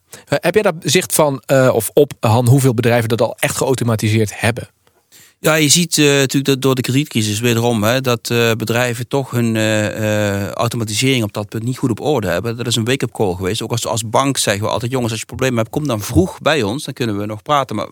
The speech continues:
Speaker 2: als je dan niet goed grip op de zaak hebt, zoals het heet, en je komt te laat bij ons, dan kunnen wij vaak ook niet veel.
Speaker 1: Mhm.
Speaker 2: Dus die kredietcrisis heeft tot een professionaliseringsslag geleid. Tevens is het ook zo, als je naar de uitzendsector kijkt,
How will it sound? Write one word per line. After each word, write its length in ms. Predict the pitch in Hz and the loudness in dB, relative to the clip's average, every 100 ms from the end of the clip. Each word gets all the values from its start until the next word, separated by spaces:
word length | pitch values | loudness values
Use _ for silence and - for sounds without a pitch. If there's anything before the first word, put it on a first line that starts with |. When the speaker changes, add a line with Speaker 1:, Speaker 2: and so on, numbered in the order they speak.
| 60 | -12
Speaker 2:
als 140 | - - | -10 -6
je 60 | |
dan 240 | 123 123 117 - - - | -4 -4 -6 -12 -20 -12
niet 240 | - 165 - | 0 0 0
goed 280 | - 147 - | 0 0 0
grip 340 | - 175 202 | -2 -2 -2
op 120 | 151 | -6
de 80 | 117 | -4
zaak 280 | 123 151 160 | -2 -2 -2
hebt, 140 | 107 | -4
zoals 200 | 104 90 | -2 -2
het 80 | 95 | -2
heet, 180 | 98 123 | -2 -2
en 60 | |
je 60 | 123 | -4
komt 180 | 131 135 | -4 -4
te 80 | 117 | -2
laat 240 | 147 160 | 0 -2
bij 80 | 113 | -4
ons, 100 | 101 | -6
dan 100 | 131 | -6
kunnen 180 | 135 123 | -4 -4
wij 140 | 117 | -4
vaak 240 | - 101 147 | -2 -4 -4
ook 140 | 156 | -6
niet 140 | 123 | -8
veel. 140 | 104 - | -6 -2
Speaker 1:
Mhm. 120 | 104 | -2
Speaker 2:
Dus 100 | 135 | -2
die 80 | - | -2
kredietcrisis 520 | - 180 208 175 147 | 0 -2 -2 -2 -2
heeft 160 | 139 147 | -2 -2
tot 100 | 139 | -2
een 300 | 135 131 127 | -2 -4 -6
professionaliseringsslag 880 | - 127 - 117 110 131 104 - 85 | -6 -4 -2 -4 -2 -2 -2 -2 -4
geleid. 340 | - 80 - - - - | -4 -6 -8 -18 -18 -12
Tevens 320 | - 175 170 151 | -2 0 2 0
is 100 | 131 | 0
het 100 | 147 | 0
ook 100 | - | 0
zo, 120 | 117 | -2
als 100 | 110 | 0
je 60 | |
naar 80 | 127 | -2
de 80 | 113 | 0
uitzendsector 600 | 123 180 131 - 101 92 | 0 0 0 0 -2 -4
kijkt, 360 | 95 85 139 | -4 -4 -4